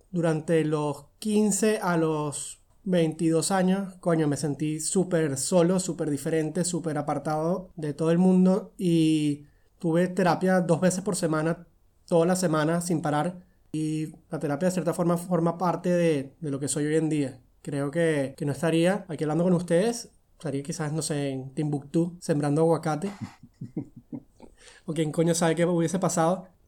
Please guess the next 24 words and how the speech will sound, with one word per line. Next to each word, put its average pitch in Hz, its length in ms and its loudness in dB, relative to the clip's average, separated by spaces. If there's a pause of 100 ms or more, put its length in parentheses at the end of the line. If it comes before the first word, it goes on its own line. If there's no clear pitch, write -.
Pero 160 220 6
bueno, 165 200 6
me 156 100 4
interesa, 165 460 2
coño, 190 380 2
justamente, 220 880 2 (600)
a 175 160 0
ver, 160 280 4 (260)
para 156 240 -2
poner 165 240 4
a 190 80 0
todo 220 100 2
el 220 60 4
mundo 226 200 2
un 220 80 0
poco 220 200 0
en 214 40 -4
contexto, 180 560 -2 (460)
Gustavo 185 840 0 (400)
es 139 100 -6
mi 160 100 2
amigo 170 280 4
desde 165 180 4
hace 165 720 2